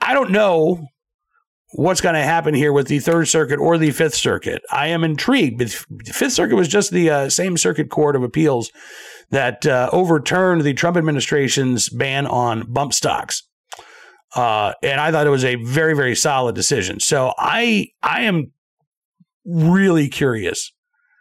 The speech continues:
to see what the Fifth Circuit does here. The Third Circuit, I would not be surprised, given its hostility, uh, historically towards the right to keep and bear arms, to, uh, to see them uphold the, uh, current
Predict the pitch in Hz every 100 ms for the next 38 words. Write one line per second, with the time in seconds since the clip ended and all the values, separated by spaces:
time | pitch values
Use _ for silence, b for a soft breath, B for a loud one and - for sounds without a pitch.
0 | _ _ _ - 147 170 165 151 131 -
1 | 151 - 139 131 120 120 113 - 120 -
2 | 139 147 254 294 233 247 214 - 185 196
3 | 175 175 185 185 175 - 151 147 143 165
4 | 143 139 123 139 143 131 139 120 180 175
5 | 165 151 139 B B B B B B -
6 | 135 131 131 131 - - 147 151 262 277
7 | 180 - - 135 - _ - 151 139 120
8 | 131 127 113 117 135 113 107 104 92 85
9 | - 110 - 127 117 113 - 107 151 135
10 | 120 120 - - 220 214 147 107 117 123
11 | _ b b b b b - 135 127 120
12 | 113 107 107 - 160 143 127 -